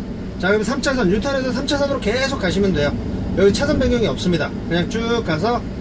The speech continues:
바로 부모태 삼거리에서 우회전해가지고 시험장으로 바로 들어가면 되겠습니다. 자, 그러면 그대로 속도 내면서 가시다가, 자, 신호도 미리 보고요.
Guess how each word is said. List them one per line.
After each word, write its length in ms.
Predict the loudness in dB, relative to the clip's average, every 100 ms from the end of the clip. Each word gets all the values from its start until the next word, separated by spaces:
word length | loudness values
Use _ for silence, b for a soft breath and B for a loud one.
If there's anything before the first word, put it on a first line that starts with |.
| -8 -6 0
바로 380 | 2 2 2 0
부모태 400 | 2 4 4 2
삼거리에서 760 | 0 0 2 4 4 4 2 2
우회전해가지고 640 | 4 4 6 2 2 2 0
시험장으로 480 | 0 0 2 0
바로 200 | 0 -2
들어가면 600 | -2 -2 0 2 2 0 -2
되겠습니다. 480 | -2 -2 -4 -6 -8 -8 -8 -8 -8 -8 -8 -8 -8 -8 -6 -6 -6 -6 -6 -6 -4 -4 -4
자, 160 | -2
그러면 420 | -2 0 2 2 0
그대로 540 | 2 4 4 4 2
속도 240 | 0 0
내면서 320 | 0 0 -2 -2
가시다가, 540 | -4 -4 -2 2 2
자, 100 | 2
신호도 360 | 0 0 2 4
미리 220 | 4 4
보고요. 640 | 2 2 2 4 4 2